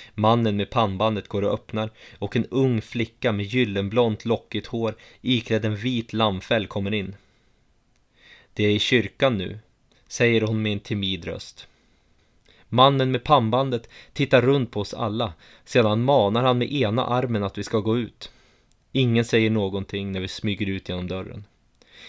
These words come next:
Det enda man hör är ett visst rassel från kläder och fotsteg i den töande snön. Följet smyger längs husen i staden. Kyrkan ligger bara en kort bit bort.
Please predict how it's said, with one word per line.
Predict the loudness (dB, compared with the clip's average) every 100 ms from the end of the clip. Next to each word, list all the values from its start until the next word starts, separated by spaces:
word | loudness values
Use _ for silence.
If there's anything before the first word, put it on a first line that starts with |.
| -20 -20 _
Det | 2
enda | 2 4 2
man | 0
hör | 2 4 4
är | 0
ett | -4 0
visst | 0 0 -2
rassel | 2 2 0 -4 -6
från | -4 -6
kläder | -2 0 0 -2
och | -6
fotsteg | -6 -6 -6 -6 -6 -4
i | -4
den | -6
töande | -2 0 0 -4 -6
snön. | -8 -8 -10 -18 _ _ _ _ _ _ _ _ _ _ _
Följet | -4 4 4 4 0 -2
smyger | -4 -2 0 -2
längs | -2 -4 -4
husen | -4 -2 -4 -4 -6
i | -10
staden. | -4 -2 -2 -6 -12 -18 _ _ _ _ _ -14
Kyrkan | 0 2 2 -2 -2
ligger | -2 -2
bara | -2 -2
en | -4
kort | -4 -6 -6
bit | -10 -10 -10
bort. | -16 -16